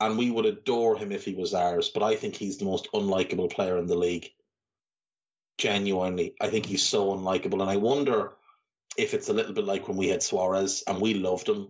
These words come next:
and everyone else hated him because he just has a dislikable personality. Now, Bernardo Silva's not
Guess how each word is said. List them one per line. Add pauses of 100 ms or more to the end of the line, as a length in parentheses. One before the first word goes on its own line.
and
everyone
else
hated
him
because
he
just
has
a
dislikable
personality. (560)
Now, (640)
Bernardo
Silva's
not